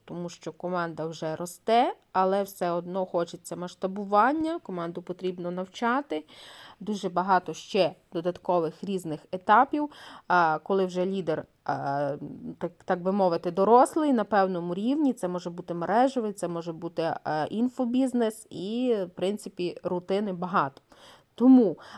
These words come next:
а, цей інструмент, він підходить як для новачків, так і для тих, хто вже давно працює в інтернеті. А, система прописана таким чином, за допомогою штучного інтелекту, за допомогою, а, різних фішок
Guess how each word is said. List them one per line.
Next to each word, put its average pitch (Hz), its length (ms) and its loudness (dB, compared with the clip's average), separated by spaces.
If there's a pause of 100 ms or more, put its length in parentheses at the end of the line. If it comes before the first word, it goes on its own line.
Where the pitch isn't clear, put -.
а, 160 360 4
цей 247 240 6
інструмент, 180 600 -2
він 160 140 -6
підходить - 680 -6
як 139 360 -4
для 190 200 6
новачків, 339 640 -2
так 170 340 -2
і 196 40 -6
для 151 160 -8
тих, 175 280 -4
хто - 220 -6
вже 165 200 -6
давно 151 340 -6
працює 160 460 -8
в 156 80 -10
інтернеті. 156 640 -8 (500)
А, 190 260 10
система 302 760 8 (200)
прописана 269 800 4
таким 269 480 0
чином, 196 480 0
за 190 160 -2
допомогою 208 580 -2
штучного 196 560 -6
інтелекту, 208 800 0
за 180 100 -6
допомогою, 185 840 -2 (360)
а, 165 200 4
різних 190 360 -2
фішок 202 400 -6